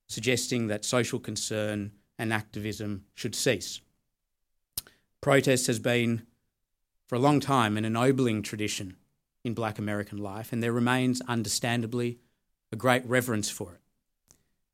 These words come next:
It was protest that opened the way to black freedom for black pe-, for,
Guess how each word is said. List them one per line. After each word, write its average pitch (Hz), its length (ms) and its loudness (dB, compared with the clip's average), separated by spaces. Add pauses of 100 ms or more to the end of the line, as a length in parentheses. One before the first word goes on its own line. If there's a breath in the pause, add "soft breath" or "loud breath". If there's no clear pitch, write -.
(140)
It 131 100 -8
was 131 100 -2
protest 143 560 4
that 110 100 -4
opened 110 300 -2
the 101 60 -2
way 104 180 0
to 101 80 -2
black 104 280 -4
freedom 104 380 -6
for 107 120 -14
black 104 320 -12
pe-, - 200 -8
for, 117 160 -8